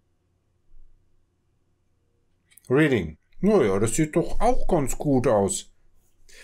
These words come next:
Auch in gewissem Abstand hat man jetzt gerade gesehen, leuchtet die rote Leuchtdiode. Gut, das war jetzt die erste. Jetzt schauen wir uns mal den Laienschild an.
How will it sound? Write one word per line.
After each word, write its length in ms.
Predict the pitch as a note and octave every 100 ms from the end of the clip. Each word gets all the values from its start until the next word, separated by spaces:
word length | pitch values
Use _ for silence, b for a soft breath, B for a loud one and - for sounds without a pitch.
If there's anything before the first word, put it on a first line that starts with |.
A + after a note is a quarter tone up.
| B
Auch 200 | B2+ F3
in 80 | E3+
gewissem 300 | D#3 D3 D3
Abstand 420 | D#3 - A#2+ A2
hat 140 | A#2
man 120 | A#2+
jetzt 140 | A2+ -
gerade 360 | A#2 A2+ C3+ D#3+
gesehen, 520 | C3 G2 G#2+ C3 D#3 B -
leuchtet 640 | A2+ C3 - C#3+ - -
die 180 | B2 A#2+
rote 380 | A#2 B2 A#2+
Leuchtdiode. 840 | G#2+ A#2 D3+ - E2+ E2+ F2 C3+ - B -
Gut, 200 | G3 -
das 140 | -
war 80 | C#3
jetzt 160 | C#3+
die 80 | D#3+
erste. 400 | C3+ G#2+ - F#2 B B
Jetzt 240 | A2 G2 A#2 -
schauen 220 | - C3+
wir 40 | C3+
uns 120 | -
mal 80 | A#2
den 140 | A2
Laienschild 600 | G2+ A#2+ C#3+ - G#2 F#2+
an. 260 | - A#2